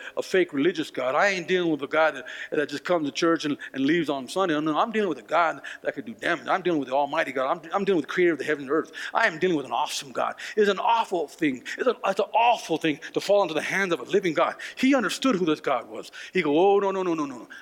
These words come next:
I will not offer unto my God that which costs, costs me nothing." See, he understood who God was. He knew the heart.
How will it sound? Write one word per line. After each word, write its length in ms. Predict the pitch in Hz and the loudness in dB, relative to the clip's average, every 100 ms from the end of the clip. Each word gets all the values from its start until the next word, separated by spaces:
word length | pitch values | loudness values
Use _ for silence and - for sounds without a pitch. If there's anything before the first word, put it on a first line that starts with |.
| - | -4
I 360 | - - 208 104 - - - _ _ _ _ _ _ _ | 2 4 4 0 -6 -18 -20 _ _ _ _ _ _ _
will 160 | 151 127 | -8 -8
not 400 | 127 185 147 - | -4 -2 -2 -2
offer 320 | 160 165 - 131 | -2 -2 -2 -10
unto 240 | 127 - 190 214 | -10 -12 -12 -4
my 220 | - 214 | -2 -2
God 220 | 135 90 - _ - | -4 -10 -16 _ -2
that 300 | - - - _ _ _ _ | -2 -2 -10 _ _ _ _
which 220 | 135 - | -10 -10
costs, 440 | - - - - - _ _ - | -8 -8 -10 -14 -20 _ _ -10
costs 440 | - - - - | -6 -4 -6 -10
me 140 | - 135 | -12 -16
nothing." 720 | 120 - - - 101 107 101 _ _ _ _ _ _ _ _ _ _ _ | -10 -8 -8 -6 -8 -8 -14 _ _ _ _ _ _ _ _ _ _ _
See, 140 | 240 240 | 2 6
he 80 | |
understood 420 | 285 247 - 311 294 | 6 4 2 4 4
who 80 | |
God 360 | 226 285 294 277 | 4 6 8 6
was. 120 | 214 | 4
He 80 | 247 | 4
knew 160 | 294 294 | 4 4
the 100 | 226 | 6
heart. 400 | 277 330 302 | 8 8 6